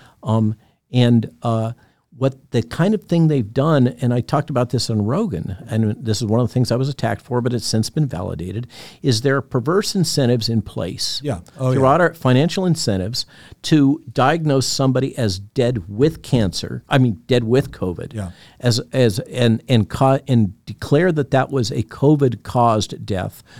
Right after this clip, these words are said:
Speaker 1: when it could have been that they acquired covid when they were already in the hospital for a gunshot wound,
Speaker 2: Yeah.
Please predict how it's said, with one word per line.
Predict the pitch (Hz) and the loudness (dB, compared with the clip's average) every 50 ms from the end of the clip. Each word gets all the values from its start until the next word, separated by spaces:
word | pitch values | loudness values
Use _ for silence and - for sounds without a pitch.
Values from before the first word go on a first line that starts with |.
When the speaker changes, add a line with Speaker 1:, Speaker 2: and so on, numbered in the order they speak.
| - - - - | -20 -20 -12 -4
Speaker 1:
when | 123 120 127 127 | 0 2 2 2
it | 123 - | 2 0
could | - - 190 226 | 0 2 2 2
have | 202 156 - | 2 0 2
been | 127 120 120 127 123 | 2 2 4 4 4
that | 113 120 113 - - | 2 0 -4 0 0
they | 123 123 127 | 2 2 2
acquired | 120 - - - 131 127 135 135 127 117 - | 0 -2 -2 -2 0 2 2 2 0 -2 -2
covid | - 135 147 147 156 147 120 | 0 2 2 4 4 2 2
when | 123 131 143 147 | 2 2 4 4
they | 147 139 | 4 4
were | 147 151 | 4 4
already | 147 147 160 170 | 2 4 2 2
in | 165 | 2
the | 139 | 2
hospital | - 147 156 143 - - 151 151 147 | 2 2 0 0 0 -2 -2 -2 0
for | - - 143 | 0 0 0
a | 123 | 2
gunshot | 139 170 175 - - 139 120 - | 4 4 4 4 2 2 0 0
wound, | - 95 92 - - - | -2 -8 -10 -10 -10 -10
Speaker 2:
Yeah. | 120 113 98 | -8 -8 -8